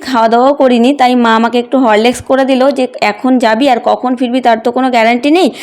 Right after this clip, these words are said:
তো হরলিক্সটা অন্তত খেয়ে যা।" ভাত খেতে বলেছিল, কিন্তু আমি দেখলাম ওটা খেতে গেলে আরও দেরি হয়ে যাবে।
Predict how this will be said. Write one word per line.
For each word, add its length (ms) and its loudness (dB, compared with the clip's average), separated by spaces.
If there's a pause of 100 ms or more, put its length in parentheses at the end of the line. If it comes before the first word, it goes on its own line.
(200)
তো 80 0
হরলিক্সটা 460 0
অন্তত 300 -2
খেয়ে 260 0
যা।" 200 -2 (340)
ভাত 240 0
খেতে 220 0
বলেছিল, 500 0
কিন্তু 260 0
আমি 200 2
দেখলাম 340 0
ওটা 200 0
খেতে 280 -2
গেলে 160 0
আরও 400 2
দেরি 360 0
হয়ে 240 4
যাবে। 340 2